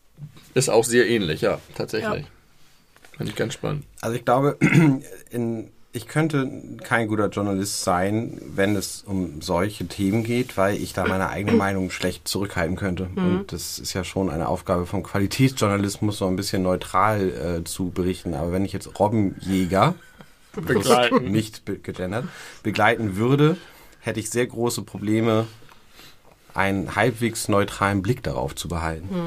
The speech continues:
Speaker 2: Mhm. Kann ich verstehen. Ich glaube, dass das, äh, also meiner Meinung nach ist das eine Frage der Technik. Ich glaube, dass wir lernen,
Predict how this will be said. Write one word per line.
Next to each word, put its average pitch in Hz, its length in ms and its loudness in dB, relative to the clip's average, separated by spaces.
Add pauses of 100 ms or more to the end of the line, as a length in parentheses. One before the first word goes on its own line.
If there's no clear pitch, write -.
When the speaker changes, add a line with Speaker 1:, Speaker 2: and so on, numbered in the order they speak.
Speaker 2:
Mhm. 320 60 -14 (1040)
Kann 208 120 0
ich 196 100 0
verstehen. 196 380 2 (500)
Ich - 140 -10
glaube, 208 260 4
dass 202 200 -2
das, - 340 -6
äh, 190 100 -8
also 180 520 -2
meiner 175 320 -2 (320)
Meinung 180 340 -2
nach 175 140 -2
ist 175 100 -6
das 180 240 -4
eine 175 180 0
Frage 175 480 -2
der 165 140 -2
Technik. 254 680 -2 (1120)
Ich - 140 -10
glaube, 190 300 6
dass 185 340 0 (1040)
wir 185 420 0 (140)
lernen, 202 800 2